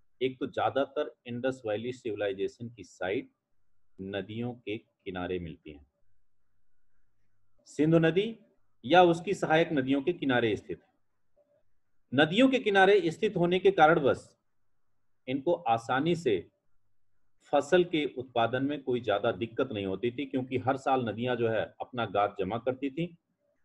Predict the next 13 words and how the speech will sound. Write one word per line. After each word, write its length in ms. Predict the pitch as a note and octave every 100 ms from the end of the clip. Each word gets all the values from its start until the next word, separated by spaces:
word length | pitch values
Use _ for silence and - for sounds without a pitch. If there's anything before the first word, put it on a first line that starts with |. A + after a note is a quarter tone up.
| _ _ _ _ _ _ _ _ _ _ C3+
उसको 300 | D3 - E3+
जमा 280 | D3 D3+
किया, 260 | D#3+ F#3 G3
उसी 300 | D#3+ E3 G3
के 80 | F3+
ऊपर 280 | D#3 E3 D3+
इन्होंने 300 | C#3+ C#3+ C3
फसल 340 | C3 A#2+ C3+ A#2+
को 120 | A2+
बो 180 | G#2+ C3
दिया, 220 | D#3+ E3
जो 120 | E3
है 280 | D#3 B2